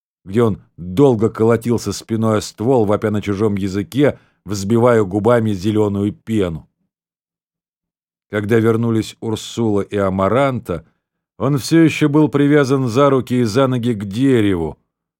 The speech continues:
промок под дождем до нитки и абсолютно ничего не понимал. Они заговаривали с ним, а он смотрел на них, не узнавая, и нес какую-то околесицу.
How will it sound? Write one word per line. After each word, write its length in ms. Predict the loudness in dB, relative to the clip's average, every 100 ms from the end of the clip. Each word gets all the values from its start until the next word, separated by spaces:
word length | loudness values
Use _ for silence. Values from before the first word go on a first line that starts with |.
| _
промок 380 | -2 0 0 0
под 180 | -2 0
дождем 580 | 0 0 0 0 0 0
до 160 | 0
нитки 440 | 0 -2 -4 -4 -2
и 40 |
абсолютно 680 | -2 -2 -2 0 -2 -4 -6
ничего 540 | -6 -6 -4 -2 -2
не 140 | -2
понимал. 760 | -4 -4 -4 -4 -4 -6 -10 _ _ _ _ _ _ _ _ _ -10
Они 200 | -4 -2
заговаривали 800 | 0 2 4 4 4 2 2 0
с 160 | -2
ним, 260 | -4 -4 -6 _ _ _ _ _ _ _
а 100 | 0
он 140 | 0
смотрел 560 | 0 -2 -2 0 0 2
на 140 | 0
них, 280 | -2 -4 -6
не 100 | -4
узнавая, 880 | -4 -4 -4 -2 0 2 0 -2 -8 _ _ _ _ _
и 100 | -8
нес 280 | -2 -2 -2
какую-то 640 | -4 -2 -2 -2 -2 -6 -8 _
околесицу. 1040 | -20 -6 -2 -2 -2 -6 -12 -16 -18 -20